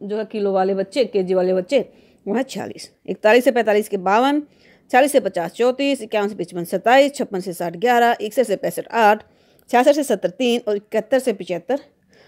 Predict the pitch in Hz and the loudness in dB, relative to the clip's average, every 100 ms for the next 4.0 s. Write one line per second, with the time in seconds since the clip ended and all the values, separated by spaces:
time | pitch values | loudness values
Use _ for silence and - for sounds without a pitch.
0 | _ 185 208 269 196 156 160 - - - | _ -4 -2 2 2 0 -6 -12 -14 -18
1 | _ _ _ _ _ _ _ _ _ _ | _ _ _ _ _ _ _ _ _ _
2 | _ - 208 208 208 311 - - 339 294 | _ -8 0 4 6 4 2 0 0 0
3 | 247 214 190 175 170 180 175 190 285 | -2 0 2 2 2 2 2 0 -2